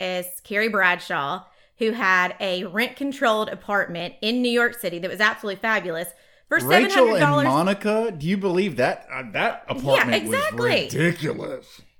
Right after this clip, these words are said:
Speaker 1: Exactly. So, you know, T V has lied to us, but let's talk about the difference of renting and buying. And,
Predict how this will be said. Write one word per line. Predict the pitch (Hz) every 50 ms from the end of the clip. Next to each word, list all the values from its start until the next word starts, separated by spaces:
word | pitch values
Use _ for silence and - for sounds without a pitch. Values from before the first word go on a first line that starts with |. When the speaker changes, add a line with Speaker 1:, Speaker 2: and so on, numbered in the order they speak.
| -
Speaker 1:
Exactly. | - 330 285 285 269 359 349 349 349 339 269 220
So, | 202 208 202 202
you | 202 214 214
know, | 196 190
T | 190 - 339 349
V | 359 339
has | 302 277 220
lied | 208 185 185 185 190
to | 180 - -
us, | 165 139 139 160 185 -
but | 202 196 226 220 - - - _ - _ _ _ _ _ _ -
let's | 370 523 508 -
talk | - 392 370 370
about | 370 339 302 247
the | 269
difference | 208 233 233 226 233 226 220
of | 226 214 190 180
renting | 196 196 196 196 196 208
and | 202 208
buying. | 185 165 160 151 160 156 147 156 160 165 170 -
And, | - 190 185 185 - 208 202 190